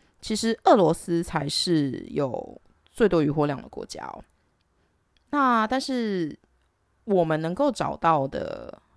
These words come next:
比较早期的料理文献记载，大多都是来自于韩国跟日本，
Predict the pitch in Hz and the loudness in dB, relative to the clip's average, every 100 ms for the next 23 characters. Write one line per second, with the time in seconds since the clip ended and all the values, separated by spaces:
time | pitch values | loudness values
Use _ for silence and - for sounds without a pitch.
0 | - 156 233 151 139 - 143 139 175 147 | -2 2 4 2 -2 -8 -6 0 0 0
1 | 131 - 160 151 151 147 120 - - _ | -4 -8 -4 -4 -2 -6 -6 -8 -10 _
2 | 254 208 165 156 156 - 160 - - - | 4 4 2 0 -2 -2 -4 -4 -8 -8
3 | 156 - - - 165 139 139 131 127 147 | -6 -6 -12 -10 -8 -8 -6 -6 -6 -8
4 | 131 139 | -8 -10